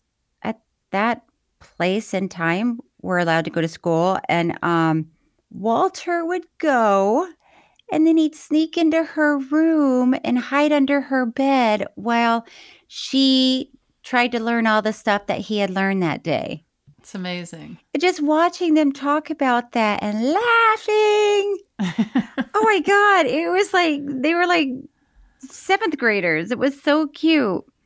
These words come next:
Speaker 2: And did you, how did you feel? Did you enjoy the animation?
Speaker 1: I didn't mind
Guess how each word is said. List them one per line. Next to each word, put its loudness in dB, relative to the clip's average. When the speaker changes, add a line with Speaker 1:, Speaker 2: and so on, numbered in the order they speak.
Speaker 2:
And 0
did 0
you, 2
how 2
did -4
you -4
feel? -2
Did -12
you -6
enjoy -8
the -10
animation? -8
Speaker 1:
I -2
didn't -2
mind -